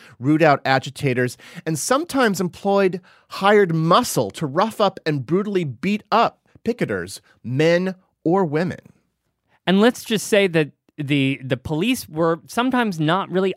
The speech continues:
Speaker 2: on the side of the peaceful protesters,
Speaker 1: Oh,
Speaker 2: who
Speaker 1: no, no.
Speaker 2: were often not even breaking any laws. I mean, they had a right to be out there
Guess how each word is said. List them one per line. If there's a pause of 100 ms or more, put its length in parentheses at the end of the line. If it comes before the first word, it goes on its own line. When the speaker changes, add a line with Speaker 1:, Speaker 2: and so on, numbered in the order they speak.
Speaker 2:
on
the
side
of
the
peaceful
protesters,
Speaker 1:
Oh,
Speaker 2:
who
Speaker 1:
no,
no.
Speaker 2:
were
often
not
even
breaking
any
laws.
I
mean,
they
had
a
right
to
be
out
there